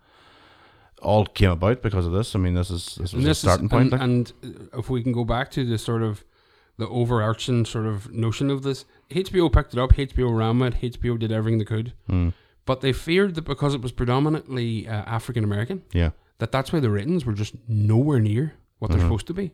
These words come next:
Speaker 1: Yeah.
Speaker 2: Now, this is a show that can't be lauded high enough, and it was n-, it never won an Emmy. It
Speaker 1: No,
Speaker 2: got nominated
Speaker 1: it didn't, yeah,
Speaker 2: twice,
Speaker 1: that's right, yeah.
Speaker 2: but it never won an Emmy. At the same time, The Sopranos was eating everything up,
Speaker 1: Mm.
Speaker 2: getting ten, twenty million views.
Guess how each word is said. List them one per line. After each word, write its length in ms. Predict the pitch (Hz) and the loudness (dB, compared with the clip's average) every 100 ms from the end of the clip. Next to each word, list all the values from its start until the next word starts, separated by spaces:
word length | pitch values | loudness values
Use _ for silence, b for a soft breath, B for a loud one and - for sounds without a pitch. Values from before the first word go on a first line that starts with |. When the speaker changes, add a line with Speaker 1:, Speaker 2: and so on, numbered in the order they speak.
| - | -4
Speaker 1:
Yeah. 180 | 80 78 b b | -4 -4 b b
Speaker 2:
Now, 140 | 143 143 | 0 0
this 200 | 208 247 | 0 -2
is 140 | 190 | -2
a 60 | 156 | -2
show 480 | - 123 127 117 - _ _ _ _ _ _ _ - | 0 2 2 0 -4 _ _ _ _ _ _ _ -6
that 160 | 139 | -6
can't 240 | - 208 214 | -2 -2 2
be 100 | 123 | 2
lauded 360 | 113 117 139 | 4 2 0
high 120 | 104 110 | -2 -2
enough, 420 | 147 196 - _ _ _ _ _ | 0 -2 -4 _ _ _ _ _
and 140 | 117 127 | 0 0
it 80 | |
was 160 | 135 123 | 2 4
n-, 240 | 117 117 - | 6 4 0
it 100 | 117 | -2
never 260 | 110 143 190 | -2 2 2
won 140 | 123 | 4
an 100 | 107 | 2
Emmy. 280 | 104 214 - - - - b b b b b b b b - | 2 0 -4 -14 -18 -18 b b b b b b b b 0
It 80 | |
Speaker 1:
No, 140 | 165 208 | 6 6
Speaker 2:
got 80 | 127 | 8
nominated 400 | 131 165 175 165 | 8 8 8 6
Speaker 1:
it 140 | 143 | 4
didn't, 120 | 143 | 6
yeah, 140 | 120 123 | 8 8
Speaker 2:
twice, 100 | 147 | 6
Speaker 1:
that's 180 | 139 - | 2 2
right, 200 | 113 120 | 2 4
yeah. 140 | 110 120 | 2 2
Speaker 2:
but 160 | 135 | 0
it 120 | 139 | 2
never 320 | 135 127 143 165 | 4 4 4 4
won 140 | 147 | 4
an 100 | 113 | 2
Emmy. 380 | 107 139 190 - - | 2 0 -2 -6 -10
At 120 | 131 | -10
the 60 | 123 | -8
same 380 | - 143 156 156 | -4 0 2 2
time, 320 | 110 120 196 | 2 0 -2
The 60 | |
Sopranos 520 | 196 123 113 113 120 117 | -4 -2 0 2 2 0
was 160 | 110 - | -2 -4
eating 320 | 127 123 117 - 120 | -8 -4 -6 -6 -6
everything 380 | 123 180 170 | -2 2 4
up, 240 | 135 180 - | 2 0 4
Speaker 1:
Mm. 40 | |
Speaker 2:
getting 280 | 98 92 113 | 4 6 2
ten, 400 | - 117 123 110 | -2 -2 -2 -2
twenty 300 | - 113 120 | -2 -4 -2
million 320 | 113 113 117 | -2 0 0
views. 300 | 107 107 123 | 0 0 -2